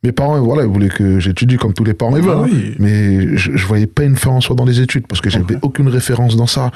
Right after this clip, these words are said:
Speaker 2: Mhm.
Speaker 1: Euh, j'avais, j'avais rien autour de moi qui, qui me disait qu'il fallait faire des, qui me montrait que avoir des diplômes, c'était nécessaire pour pouvoir avancer
Speaker 2: Mhm.
Speaker 1: et franchir des steps dans la société. Donc, du coup, pour moi, mon, mon modèle, c'était le sport.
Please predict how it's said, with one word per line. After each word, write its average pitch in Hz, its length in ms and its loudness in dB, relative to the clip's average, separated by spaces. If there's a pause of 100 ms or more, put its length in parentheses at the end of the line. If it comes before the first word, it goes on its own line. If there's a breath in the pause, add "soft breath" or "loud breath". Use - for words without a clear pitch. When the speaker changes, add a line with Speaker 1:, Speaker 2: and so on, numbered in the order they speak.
(100)
Speaker 2:
Mhm. 104 300 0
Speaker 1:
Euh, 101 60 2
j'avais, 104 460 0
j'avais 98 220 -2
rien 156 240 0
autour 139 180 0
de 135 80 2
moi 139 160 2
qui, 123 400 0 (340 loud breath)
qui - 120 0
me 123 40 4
disait 123 280 2
qu'il 127 160 -2
fallait 120 220 0
faire 120 180 -2
des, 110 440 2
qui 117 120 0
me 120 80 4
montrait 151 400 2
que 127 100 -4
avoir 120 300 -2
des 127 80 2
diplômes, 127 320 0
c'était 110 240 -2
nécessaire 127 420 0
pour 104 140 -8
pouvoir 110 300 0 (180)
avancer 127 480 0 (100)
Speaker 2:
Mhm. 110 320 0
Speaker 1:
et 107 40 -2
franchir 117 300 0
des 117 100 2
steps 131 280 -2
dans 123 80 0
la 120 80 0
société. 131 480 0 (480 loud breath)
Donc, 131 140 2
du 135 60 2
coup, 170 180 2
pour 143 160 0
moi, 156 100 4
mon, 135 300 2
mon 127 160 4
modèle, 147 460 2 (260 soft breath)
c'était 117 340 -2
le 131 140 2
sport. 85 320 -4